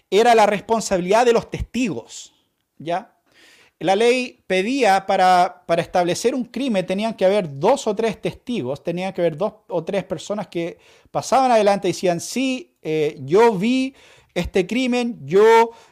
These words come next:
eh, yo vi lo que pasó y esto es lo que ocurrió". Pero no solamente tenían que ir y, y decirlo,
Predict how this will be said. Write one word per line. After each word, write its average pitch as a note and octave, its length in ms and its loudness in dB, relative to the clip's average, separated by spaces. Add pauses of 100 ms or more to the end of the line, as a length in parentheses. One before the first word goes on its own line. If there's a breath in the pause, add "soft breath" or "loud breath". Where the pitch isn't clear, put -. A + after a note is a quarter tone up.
(120 loud breath)
eh, D#3 440 0
yo F3 160 0
vi G3+ 160 -4
lo A3+ 140 2
que G3+ 120 -2
pasó A#3 520 2
y F3+ 160 -4
esto F3+ 240 -4
es F#3 60 -4
lo F3 160 -4
que E3+ 80 -6
ocurrió". F3+ 560 -4 (1300 loud breath)
Pero G#3 200 4
no D4 140 2
solamente D4+ 680 0
tenían A#3+ 380 -2
que G3+ 140 0
ir B3 180 -2
y, G3+ 460 -6
y E3 100 -10
decirlo, G3+ 800 0